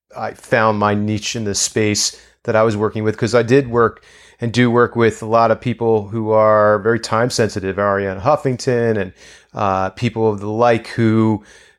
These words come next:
their priority is business. Their priority is influencing others as we are doing here today. And time is of the essence. So how do we impact them, uh, the best that we can? And, you know, I pulled all together all my, my experiences through the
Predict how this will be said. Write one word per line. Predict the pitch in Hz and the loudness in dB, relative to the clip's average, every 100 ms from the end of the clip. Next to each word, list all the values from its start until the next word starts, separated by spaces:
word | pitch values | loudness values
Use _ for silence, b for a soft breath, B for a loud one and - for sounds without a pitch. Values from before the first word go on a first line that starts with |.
| _ | _
their | 117 120 | 0 0
priority | 127 - 143 156 156 | 2 0 4 4 4
is | 151 | 2
business. | 110 165 156 104 | 2 2 0 -2
Their | 107 | -4
priority | - 123 120 127 127 | -2 2 2 2 4
is | 127 120 | 4 4
influencing | 123 120 120 117 110 123 117 | -2 -4 -2 -2 0 -2 0
others | 120 131 113 98 92 - | 2 2 0 -2 -6 -6
as | 110 104 104 104 95 | -4 0 2 2 0
we | 110 | -2
are | 107 107 | 0 0
doing | 110 110 | 0 -2
here | 110 110 | -2 -2
today. | 107 113 123 120 | 2 4 6 4
And | 107 101 | 2 -2
time | - 110 113 | -2 0 0
is | 110 | 0
of | 110 | 0
the | 110 | 2
essence. | 107 110 120 98 | 0 0 -6 -6
So | - 110 104 101 B B B | -2 2 2 0 B B B
how | - 117 | -4 0
do | 113 | 0
we | 117 | 2
impact | 110 117 110 - | 0 0 -2 0
them, | 113 113 110 110 113 | 0 2 0 -2 -6
uh, | 107 101 95 - | -4 -2 -4 -8
the | 123 | -10
best | 104 120 104 - | -2 -2 -2 -4
that | 98 | -8
we | - | -6
can? | - 113 117 | -2 0 0
And, | 107 98 b b b b - | 0 -6 b b b b -8
you | |
know, | 107 | -4
I | 107 | -4
pulled | - 117 | 0 2
all | 120 117 | 4 2
together | 110 110 120 123 120 | 0 2 2 4 2
all | |
my, | 117 113 113 110 - _ | 4 2 2 0 -6 _
my | 131 117 | -2 0
experiences | 113 - - 131 131 139 143 160 156 | 0 -4 -2 2 4 2 2 0 -2
through | - 113 117 113 110 | -6 -4 -2 -2 0
the | 107 107 107 107 104 | 4 4 6 4 2